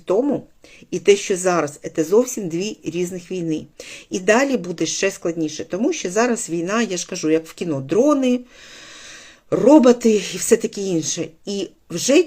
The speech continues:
ті просто вирити ров, викласти його там, покинути пару палет, щоби, е, якщо багнюка, щоб було по чому бігати, і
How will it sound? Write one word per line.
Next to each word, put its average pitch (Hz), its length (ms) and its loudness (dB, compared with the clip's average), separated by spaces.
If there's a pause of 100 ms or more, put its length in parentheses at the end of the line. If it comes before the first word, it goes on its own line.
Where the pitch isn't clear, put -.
(120)
ті 311 260 0
просто 247 460 4
вирити 240 420 0
ров, 233 420 2 (140)
викласти 190 580 0
його 180 340 -2
там, 156 360 -6 (100)
покинути 214 720 0
пару 202 440 -2 (1200)
палет, 196 500 2
щоби, 175 420 -2
е, 165 500 0 (100)
якщо 185 340 -2
багнюка, 175 500 -2
щоб 160 280 -8
було 170 280 -2
по 165 120 -4
чому 160 280 -6
бігати, 247 560 0 (520)
і 208 300 -4